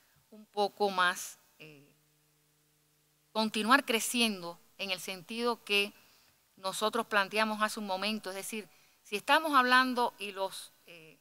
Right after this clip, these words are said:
las conferencias precedentes y las intervenciones apuntaban algo que nosotros compartimos y es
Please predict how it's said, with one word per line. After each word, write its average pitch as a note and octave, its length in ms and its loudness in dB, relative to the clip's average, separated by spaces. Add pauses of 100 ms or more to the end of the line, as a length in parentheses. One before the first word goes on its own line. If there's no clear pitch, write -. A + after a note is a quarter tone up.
(120)
las F#3 160 -16
conferencias G3 600 -6
precedentes G#3 580 -6
y - 20 -6
las F#3 120 -4
intervenciones F3 760 -6 (1600)
apuntaban F#3+ 800 4
algo G#3+ 220 2
que G3+ 120 -4
nosotros G#3 360 -6
compartimos F3+ 840 -8
y F#3 80 -14
es G#3 260 -18